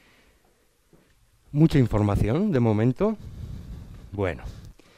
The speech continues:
Pues, como no quiero que sea solo una especie de monólogo, también vamos a hacer pequeños,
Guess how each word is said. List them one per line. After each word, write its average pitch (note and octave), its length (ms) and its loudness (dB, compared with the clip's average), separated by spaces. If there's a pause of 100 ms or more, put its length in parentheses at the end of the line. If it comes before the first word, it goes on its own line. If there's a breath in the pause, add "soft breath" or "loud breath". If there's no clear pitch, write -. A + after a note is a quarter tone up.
(280 soft breath)
Pues, - 380 2 (120)
como C#3+ 240 4
no F#3+ 120 8
quiero F#3 180 8
que E3+ 100 2
sea E3 220 2
solo B2+ 480 4
una C#3 160 4
especie C3+ 280 -2
de C3+ 60 4
monólogo, C#3+ 460 6
también A#2 220 2
vamos A#2+ 200 4
a B2 40 -2
hacer B2 240 -4 (260)
pequeños, B2 640 2